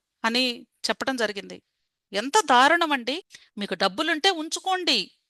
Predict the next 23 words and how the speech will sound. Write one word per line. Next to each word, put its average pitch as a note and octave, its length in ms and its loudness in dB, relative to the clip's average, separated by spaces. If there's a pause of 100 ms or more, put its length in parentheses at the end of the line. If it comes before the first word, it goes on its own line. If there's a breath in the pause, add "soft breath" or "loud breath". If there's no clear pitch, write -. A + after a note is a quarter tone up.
(200)
ఎవరైనా A#3+ 340 0
చదివే C#4 180 0
పిల్లలుంటే C#4+ 540 0
చక్కగా C#4+ 400 -6
సేరదీసి B3 560 0
చదివించండి. A3 720 -4 (360 soft breath)
లేదు D#4+ 400 6
అంటే D#4+ 260 0
మీరు C#4 300 -4
ఇంకొక C#4 440 2
కోర్స్ C4+ 540 0
చేపించండి, B3 460 -4
వాళ్ళు A#3 160 0
పెట్టుబడి B3+ 440 -2
పెట్టి B3 220 -4
ఏదైనా, A#3+ 240 -2 (180)
ఏదైనా A#3 200 2
బిజినెస్ A#3+ 440 2
రూపంలో C#4 320 -2
పెట్టించండి, B3+ 600 -2
చక్కగా C4+ 460 2
షైన్ B3 260 0
అవుతారు. A3+ 380 -4